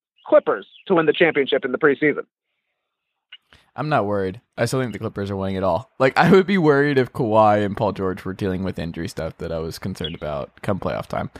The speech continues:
Speaker 2: I don't really know what's going on with the Shamet stuff, and certain, they're still figuring stuff out with their rotation and who's gonna be their closing five and stuff like that. But I'm, I'm not wavering, uh, from my Clippers are winning it all again, uh, take.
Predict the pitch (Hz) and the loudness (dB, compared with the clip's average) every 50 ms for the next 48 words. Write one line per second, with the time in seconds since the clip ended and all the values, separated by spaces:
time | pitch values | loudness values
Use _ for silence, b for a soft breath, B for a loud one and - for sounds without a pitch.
0 | B B B 175 - - 156 208 247 - 208 220 208 185 151 147 151 156 165 156 | B B B -2 2 4 4 4 4 6 6 6 6 6 6 4 4 4 4 4
1 | 151 - - - 143 139 139 139 135 117 - - 107 - - 113 113 127 131 - | 2 0 0 -2 0 0 2 2 0 0 -2 -4 -6 -4 -2 -2 -2 -2 -2 -2
2 | - - 131 131 131 - - - - 110 104 101 92 B B B B B - - | 0 2 2 2 2 -2 -4 -2 0 2 2 0 -2 B B B B B -2 0
3 | 131 110 92 127 127 113 107 139 - - - 285 277 262 - 139 139 135 131 120 | 2 2 2 2 2 2 4 2 2 2 0 -2 -2 0 0 0 2 2 2 2
4 | 107 - - 101 98 - 101 101 95 92 92 - 104 98 107 107 107 - - 110 | 0 0 0 0 2 4 4 4 4 4 2 0 0 2 2 2 0 0 0 -2
5 | 104 107 - 117 107 104 107 107 - - - 95 98 117 104 98 95 - 113 101 | -2 -2 -2 -2 -2 -2 -4 -4 -4 -4 -4 -4 -2 -2 -4 -4 -4 -2 -4 -2
6 | 95 95 95 104 92 - - 104 98 95 - 104 98 - - 95 92 92 90 92 | -2 0 0 2 0 0 0 -2 -2 0 0 -2 -4 0 2 4 4 4 2 0
7 | 98 - - 92 98 95 95 - 87 87 87 - - 98 - - - 107 113 117 | -2 -6 -6 -4 -4 -4 -4 -4 -4 -6 -4 -2 -2 -2 0 2 4 4 4 4
8 | 117 120 113 - _ _ _ _ _ _ _ _ - 135 143 147 151 123 - 101 | 2 0 -6 -12 _ _ _ _ _ _ _ _ 2 2 4 4 4 6 6 6
9 | 104 117 117 113 110 107 107 104 95 90 95 110 - - 92 95 95 95 92 85 | 6 4 4 4 2 2 0 0 0 -2 -6 -8 -8 -4 -2 0 0 0 -2 -4
10 | - 120 110 107 98 95 - - 104 - 101 101 98 107 92 92 92 90 87 87 | -6 -6 -4 -4 -4 -4 -4 -8 -8 -6 -8 -8 -6 -8 -8 -8 -8 -8 -8 -8
11 | 82 80 78 73 69 62 64 60 60 107 120 _ _ - 80 80 67 - - - | -6 -6 -6 -6 -8 -10 -12 -12 -12 -14 -16 _ _ -10 -8 -8 -8 -8 -10 -12
12 | - - - - - - _ | -14 -14 -14 -16 -20 -20 _